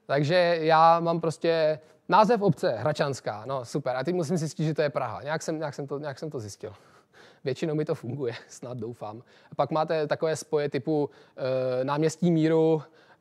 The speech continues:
eh, nádraží. A to jsou dvě jediné zastávky. A teď jako v kterém je to městě? Jo, to, to jsem zjistil, naštěstí existuje něco jako dlouhý název linky, která má většinou v sobě napsané, v kterém městě to jezdí. Takže,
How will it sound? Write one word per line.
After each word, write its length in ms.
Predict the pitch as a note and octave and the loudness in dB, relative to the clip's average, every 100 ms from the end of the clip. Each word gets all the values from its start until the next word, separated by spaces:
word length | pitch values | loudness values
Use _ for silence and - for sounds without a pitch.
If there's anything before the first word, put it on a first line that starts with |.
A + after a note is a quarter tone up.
| D3+ C#3 C#3 C3+ | -6 -2 -2 0
eh, 40 | C#3+ | 0
nádraží. 720 | C#3 C#3+ D#3 B2+ B2+ A#2 - _ - | 0 2 2 0 -4 -6 -10 _ -8
A 60 | |
to 80 | D3+ | -4
jsou 160 | F3+ E3 | 0 0
dvě 140 | E3 | 2
jediné 300 | D#3 E3 D#3+ | 2 0 -2
zastávky. 500 | D#3+ - D#3+ C#3 D#3 | -2 2 2 2 -2
A 80 | C#3 | -2
teď 80 | D3+ | 0
jako 160 | D#3+ | 2
v 40 | - | 6
kterém 220 | G#3 G#3 | 6 6
je 80 | F#3 | 4
to 80 | |
městě? 520 | F3+ F3 - - F#2 - - _ C3 | 4 2 0 -6 -6 -10 -20 _ -4
Jo, 200 | D3 D#3+ D#3 D3+ D3+ C#3+ D3 E3 F3 - _ | -2 0 -4 -8 -10 -12 -10 -10 -12 -16 _
to, 340 | - D#3 D3 D3+ - - - _ | -2 2 2 0 -10 -20 -20 _
to 100 | E3 | -2
jsem 200 | A3 G3 | 0 0
zjistil, 340 | F3 - E3+ | 0 0 -2
naštěstí 380 | D#3 - D#3 F3+ | -2 -4 -6 -4
existuje 380 | D3+ D3+ - D#3+ | -2 -4 -2 0
něco 220 | D3+ D#3+ | 0 0
jako 340 | D3 E3 D#3 D3 | 0 2 0 0
dlouhý 400 | C3+ C#3 C#3 E3 | 2 2 2 2
název 400 | C#3+ B2+ D#3 C#3 | 0 0 0 0
linky, 300 | C3+ C3+ C#3 | -4 -4 -2
která 200 | C#3+ C3+ | -2 -2
má 80 | |
většinou 300 | C3+ B2+ D3 | -4 -6 -8
v 40 | C3 | -6
sobě 440 | C#3+ C3+ C3 C3 B2+ | -4 -2 -2 -4 -6
napsané, 680 | C3+ - B2+ B2+ B2+ B2 B2 | -8 -6 -6 -4 -2 -4 -6
v 80 | A2+ | -6
kterém 220 | A#2+ B2 | -6 -6
městě 260 | B2 - B2+ | -6 -6 -6
to 100 | B2+ | -4
jezdí. 320 | G#2 G2 F#2+ | -4 -8 -14
Takže, 320 | - F#2+ | -14 -14